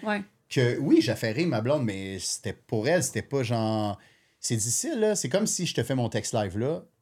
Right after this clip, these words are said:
Speaker 2: Ça va, tu vas pas autant rire que s'il y a du monde autour de toi
Speaker 1: Non, puis il y a un
Speaker 2: qui rit.
Speaker 1: momentum
Speaker 2: Parce que t'es,
Speaker 1: aussi.
Speaker 2: c'est ça, t'es
Speaker 1: Ouais.
Speaker 2: dans la, oui, c'est ça, il y a le momentum, il y a le,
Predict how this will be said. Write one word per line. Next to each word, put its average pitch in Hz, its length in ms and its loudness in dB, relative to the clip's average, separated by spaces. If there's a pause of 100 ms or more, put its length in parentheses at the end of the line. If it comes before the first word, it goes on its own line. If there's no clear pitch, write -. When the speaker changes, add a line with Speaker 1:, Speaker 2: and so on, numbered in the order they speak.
(680)
Speaker 2:
Ça 120 160 0
va, 123 160 2
tu - 100 -10
vas 135 100 2
pas 214 80 0
autant 180 260 2
rire 151 220 2
que 131 100 -2
s'il 135 200 0
y - 20 4
a - 20 2
du 110 100 0
monde 147 180 2
autour 120 200 0
de 107 100 -2
toi - 140 0
Speaker 1:
Non, 262 240 6
puis - 80 -4
il - 40 4
y - 20 6
a - 20 6
un 214 40 4
Speaker 2:
qui 220 80 8
rit. 226 60 6
Speaker 1:
momentum 220 360 4
Speaker 2:
Parce 254 160 8
que 240 60 8
t'es, 254 160 6
Speaker 1:
aussi. 226 100 4
Speaker 2:
c'est 196 60 2
ça, 175 160 2
t'es - 120 0
Speaker 1:
Ouais. - 60 4
Speaker 2:
dans 120 100 4
la, 120 160 0
oui, 139 160 2
c'est 127 120 -4
ça, 143 120 0
il 127 60 2
y - 20 4
a 110 40 2
le 110 60 2
momentum, 117 440 0
il 113 40 2
y 110 40 2
a - 20 2
le, 104 100 0